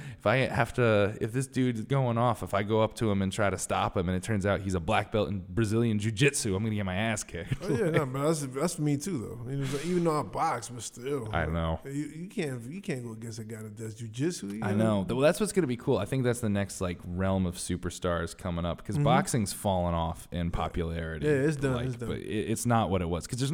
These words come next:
Speaker 1: no s-,
Speaker 2: Right.
Speaker 1: there's no stars in boxing anymore.
Speaker 2: Mayweather's retired. That's it.
Speaker 1: Mayweather's retired. Pacquiao is a joke now.
Speaker 2: Yeah.
Speaker 1: I mean, he's not, he's still a good fighter, but he's not who he was. He, he, his reputation got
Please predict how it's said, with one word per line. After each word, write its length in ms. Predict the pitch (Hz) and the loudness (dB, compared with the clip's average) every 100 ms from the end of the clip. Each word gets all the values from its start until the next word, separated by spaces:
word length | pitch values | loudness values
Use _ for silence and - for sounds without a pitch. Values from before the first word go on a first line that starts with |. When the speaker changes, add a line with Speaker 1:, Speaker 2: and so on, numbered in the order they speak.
| 170 | 0
Speaker 1:
no 20 | |
s-, 120 | - | -2
Speaker 2:
Right. 920 | 123 123 - - - - - - - | -8 -12 -14 -16 -16 -16 -14 -10 -4
Speaker 1:
there's 140 | 147 139 | 0 2
no 80 | 135 | 2
stars 420 | - 107 120 107 | 2 4 4 2
in 60 | 87 | -2
boxing 420 | 73 - - - | -4 -8 -8 -8
anymore. 160 | - 143 156 151 | -2 2 4 4
Speaker 2:
Mayweather's 200 | 143 131 | 4 2
retired. 560 | 127 120 135 139 107 98 | -2 -2 0 0 -2 -2
That's 120 | 110 | 2
it. 40 | |
Speaker 1:
Mayweather's 400 | 110 123 127 131 | 6 8 8 6
retired. 520 | 131 117 113 107 104 101 | 4 2 4 6 4 4
Pacquiao 680 | 107 104 - 110 107 104 101 | 2 2 2 6 6 8 6
is 260 | 92 - - - | 4 -2 -12 -10
a 60 | 92 | -8
joke 520 | 80 82 98 101 - | -6 2 4 4 2
now. 440 | 95 90 85 95 151 | 2 2 2 0 0
Speaker 2:
Yeah. 220 | 143 127 120 | -2 -2 2
Speaker 1:
I 40 | |
mean, 140 | 170 | 4
he's 100 | 190 | 6
not, 200 | 190 147 | 6 4
he's 220 | 117 185 196 | 4 2 4
still 200 | 302 220 | 6 4
a 40 | |
good 220 | 151 165 | 6 6
fighter, 380 | - 131 123 104 | 8 8 8 8
but 100 | 95 | 4
he's 140 | 117 | 4
not 160 | 147 135 | 4 6
who 120 | 135 | 6
he 80 | 131 95 101 | 6 6 6
was. 260 | 90 78 - - 214 - | 6 4 -6 -8 -8 0
He, 200 | 180 185 | 2 2
he, 160 | - 180 143 | 2 0 4
his 160 | 190 120 | 2 2
reputation 560 | 107 95 90 101 92 | -4 -6 -6 -6 -6
got 260 | 82 78 - | -10 -10 -12